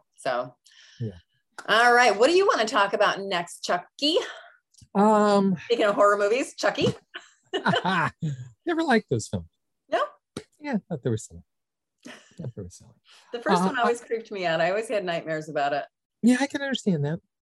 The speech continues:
Speaker 2: I can
Speaker 1: And,
Speaker 2: understand
Speaker 1: and now
Speaker 2: that.
Speaker 1: I got a best friend, friend named Chucky, and my dog's name is Chucky. So go figure.
Speaker 2: Uh, I wanna talk about what I think is one of the best movies of the year, uh, Emily the Criminal,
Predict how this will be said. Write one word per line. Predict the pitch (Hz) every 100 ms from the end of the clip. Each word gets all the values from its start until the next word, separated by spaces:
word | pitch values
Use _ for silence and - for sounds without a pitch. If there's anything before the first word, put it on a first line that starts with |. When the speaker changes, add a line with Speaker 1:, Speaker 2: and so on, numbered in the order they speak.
| _
Speaker 2:
I | 214
can | 233 226
Speaker 1:
And, | 208
Speaker 2:
understand | 196
Speaker 1:
and | 220
now | 214
Speaker 2:
that. | 233 240
Speaker 1:
I |
got | 214
a |
best | 202 214 -
friend, | 226 214 214 -
friend | 214 233
named | 202 190 -
Chucky, | 185 185 214 214
and | 190
my | 185
dog's | 180 190 185 180
name | 170 160
is | 160 -
Chucky. | 165 156 135
So | 151 180
go | 170 170
figure. | 156 - 151 - _ - _ _ _ 107 104 113 139 _ _ _ - 190 202 165 - -
Speaker 2:
Uh, | 175 170 170 170 170 160 _
I | 190 262
wanna | 330 240
talk | - 170 147 135
about | 131 120 120 123 127 _ _ _ _
what | 190 131
I | 135
think | 156 147 135
is | 123
one | 117
of |
the | 113
best | 113 110 120
movies | 107 101
of | 95
the | 92
year, | 87 - _ _ _ _ _
uh, | 107 92 87 90 -
Emily | 135 143 131
the | 117
Criminal, | 117 117 92 90